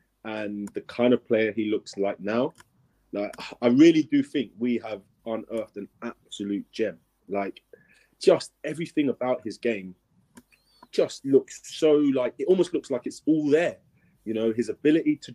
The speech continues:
dribble, his ability to take it in tight spaces, his ability to run at players and to take players on,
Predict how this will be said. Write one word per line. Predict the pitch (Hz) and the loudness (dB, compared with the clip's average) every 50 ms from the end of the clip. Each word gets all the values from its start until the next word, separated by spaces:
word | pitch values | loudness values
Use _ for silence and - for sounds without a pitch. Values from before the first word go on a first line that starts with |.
| - | -16
dribble, | _ - 135 139 135 135 139 131 | _ -2 0 0 2 2 0 0
his | 120 120 | 0 -2
ability | 117 - 147 156 143 139 | -2 -2 0 0 -2 -4
to | 135 - | -8 -8
take | - 139 131 - - | -4 -4 -4 -4 -6
it | - | -10
in | 120 | -8
tight | 120 - 123 107 - | -6 -4 -4 -4 -6
spaces, | - - 120 117 117 113 - - 113 110 110 110 104 - _ _ _ _ _ _ _ - | -2 2 2 2 2 2 -2 -2 -2 -2 -2 -2 -4 -10 _ _ _ _ _ _ _ -10
his | 117 117 | -2 2
ability | - 139 147 135 135 135 | 4 4 4 4 0 -2
to | - 123 107 104 | -4 -6 -2 2
run | 120 147 151 151 | 4 6 6 6
at | - - | 4 0
players | - 113 101 95 95 95 92 - | 0 -2 0 0 -2 -4 -6 -8
and | 110 - | -8 -10
to | 120 | -10
take | - - - 180 180 175 - | -4 4 6 6 6 6 4
players | - 143 127 127 127 143 | 2 2 2 2 2 0
on, | 185 185 - | -2 -4 -4